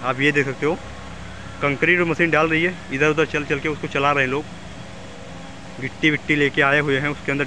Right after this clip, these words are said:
डाल रहे हैं, सारा material डाल रहे हैं player के अंदर, जिससे player की मजबूती रहे। और यहाँ पे काम दोस्तों बहुत ही fast, इतना fast चालू है कि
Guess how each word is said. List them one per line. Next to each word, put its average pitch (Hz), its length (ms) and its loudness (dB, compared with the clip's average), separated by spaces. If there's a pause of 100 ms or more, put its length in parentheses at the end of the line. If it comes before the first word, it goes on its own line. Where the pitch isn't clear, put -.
डाल 135 200 4
रहे 151 100 0
हैं, 151 100 0 (220)
सारा 139 300 0
material 147 360 4
डाल 147 160 4
रहे 156 80 6
हैं 135 80 -2
player 147 220 4
के 143 60 0
अंदर, 143 240 2
जिससे - 600 -2
player 139 240 6
की 143 160 2
मजबूती 131 360 0
रहे। 139 200 4 (840)
और 135 180 -2
यहाँ 143 140 4
पे 156 100 0
काम 160 380 2
दोस्तों 143 340 -4
बहुत 139 320 0
ही 170 160 0
fast, 151 380 0
इतना 151 200 -2
fast 160 240 0
चालू 156 200 0
है 165 60 -4
कि 165 80 -8